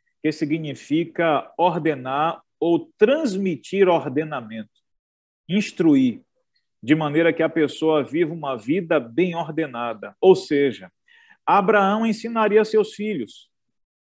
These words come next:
E algumas traduções já colocam o termo ordenar como sendo, de fato, instruir. Abraão ensinaria seus filhos após ele. Abraão estaria transmitindo lições acerca do Senhor para os seus filhos,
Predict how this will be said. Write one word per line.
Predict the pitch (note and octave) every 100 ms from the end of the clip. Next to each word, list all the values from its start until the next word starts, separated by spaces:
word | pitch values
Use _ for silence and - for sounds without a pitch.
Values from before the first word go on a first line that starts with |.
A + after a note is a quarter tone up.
| _ _ _ _ _ -
E | D#3 F3+ F3+ F3
algumas | F#3+ F3 B3+ A#3+ -
traduções | G3+ G3 E3+ C#3 F#3 G#3+ E3+ A#2 - _ _ _ _ -
já | A2 D#3 G3+
colocam | G3+ F3+ D#3 F#3 F#3+
o | F3
termo | C#3 E3 E3+ D#3+
ordenar | E3 D#3 D3+ C#3+ E3+
como | F#3+ F3+ E3+
sendo, | F#3 F3
de | D3+
fato, | D3+ - E3+ E3+ F3
instruir. | F#3+ - F#3+ D#3 D#3 - _ _ _ _ -
Abraão | E3 G#3+ G#3 G#3 C#4+
ensinaria | B3 F#3+ F#3+ F3+ D#3+ D3+
seus | D#3 D#3 C3+
filhos | E3 F3 - -
após | F#3 F#3+ - - G#3+ B3 G#3 C#3 -
ele. | A#2+ A2 G2 - _ _ _ _ _ _ _ _ -
Abraão | D#3 F#3 F3 G3+
estaria | F#3 - E3+ F3+
transmitindo | F#3 F#3 G#3+ F3 G#3 F#3+ - - B3 A#3 F#3 G3
lições | G#3+ - - G3 G3+ F3 D#3+
acerca | D3+ - D#3+ D#3 C#3
do | C#3+
Senhor | C#3 B2+ B2+
para | B2 A#2+
os | B2
seus | B2+ A2+ -
filhos, | C#3+ E3 F3+